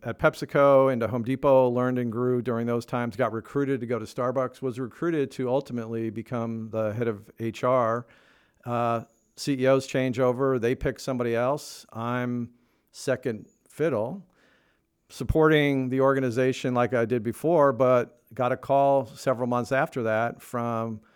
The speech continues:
this company I thought I had heard of. Don't think I'd ever been in one,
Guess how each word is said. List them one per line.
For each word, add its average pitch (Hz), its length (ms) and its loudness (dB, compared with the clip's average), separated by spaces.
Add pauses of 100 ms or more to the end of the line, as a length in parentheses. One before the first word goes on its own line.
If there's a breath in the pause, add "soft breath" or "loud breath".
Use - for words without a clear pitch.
(240 soft breath)
this 123 180 -8
company 139 480 -4
I 117 120 0 (260)
thought 151 220 6
I 143 60 6
had 117 160 2
heard 139 220 0
of. 117 380 -2 (720 soft breath)
Don't 135 200 0
think 156 180 0
I'd 131 120 6
ever 113 200 4
been 135 240 0
in 117 160 0
one, 104 480 -6